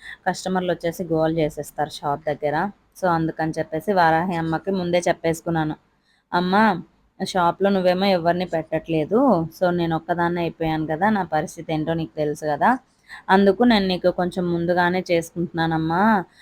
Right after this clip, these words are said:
నన్ను అర్థం చేసుకో తల్లి" అని చెప్పేసి అమ్మకు ఒక రెండు మాటలు చెప్పుకొని అమ్మ దగ్గర కూర్చొని ముచ్చట్లు పెట్టుకొని, మ్, పదకొండు కల్లా మళ్ళీ దీపం వెలిగించేసి వెళ్తాను. So దీక్షలాగా పెట్టుకున్నాను అని చెప్పేసి చెప్పాను కదండి,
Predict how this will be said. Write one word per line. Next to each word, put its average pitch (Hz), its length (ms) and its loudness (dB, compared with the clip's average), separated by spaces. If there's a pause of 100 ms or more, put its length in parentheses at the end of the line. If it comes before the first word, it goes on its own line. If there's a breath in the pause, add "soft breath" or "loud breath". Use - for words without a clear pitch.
(240 loud breath)
నన్ను 170 200 2
అర్థం 170 300 0
చేసుకో 165 300 -2
తల్లి" 156 360 0
అని 156 200 -2
చెప్పేసి 170 420 -2
అమ్మకు 165 380 -2
ఒక 151 80 -4
రెండు 156 240 -2
మాటలు 151 320 -2
చెప్పుకొని 175 600 0 (420)
అమ్మ 165 180 -2
దగ్గర 160 260 0
కూర్చొని 165 460 -4
ముచ్చట్లు 160 460 -4
పెట్టుకొని, 170 540 -2 (540 loud breath)
మ్, 190 400 0 (120)
పదకొండు 185 380 6
కల్లా 185 240 4
మళ్ళీ 175 340 0 (280)
దీపం 175 340 -2
వెలిగించేసి 165 580 0
వెళ్తాను. 175 640 2 (540 loud breath)
So 208 180 6
దీక్షలాగా 196 800 4
పెట్టుకున్నాను 180 800 -2
అని 175 100 -2
చెప్పేసి 170 500 -4
చెప్పాను 160 340 -6
కదండి, 160 480 -2